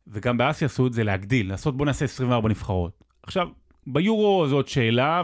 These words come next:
ואפשר לה-, כן, לא, אתה יודע, רמה. באפריקה זה לא רמה. זה לא, אני מתנצל, זה לא מתאים לעשרים וארבע נבחרות.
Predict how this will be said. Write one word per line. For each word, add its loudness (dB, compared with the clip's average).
ואפשר -2
לה-, 0
כן, 0
לא, 2
אתה -2
יודע, 2
רמה. 0
באפריקה -2
זה -4
לא 2
רמה. -4
זה -2
לא, 2
אני -4
מתנצל, -2
זה -2
לא 2
מתאים -2
לעשרים -6
וארבע -6
נבחרות. -8